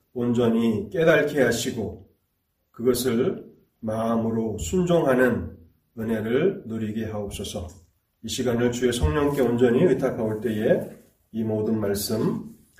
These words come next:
우리 주 예수 그리스도의 이름으로 기도하옵나이다. 아멘.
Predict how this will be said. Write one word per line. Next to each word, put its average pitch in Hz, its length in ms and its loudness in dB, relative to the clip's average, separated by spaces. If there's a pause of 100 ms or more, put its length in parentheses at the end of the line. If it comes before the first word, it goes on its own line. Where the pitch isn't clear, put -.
(200)
우리 107 220 -4
주 107 220 -2
예수 110 340 0
그리스도의 127 420 4
이름으로 98 600 -2 (140)
기도하옵나이다. 104 880 -4 (720)
아멘. 82 360 -4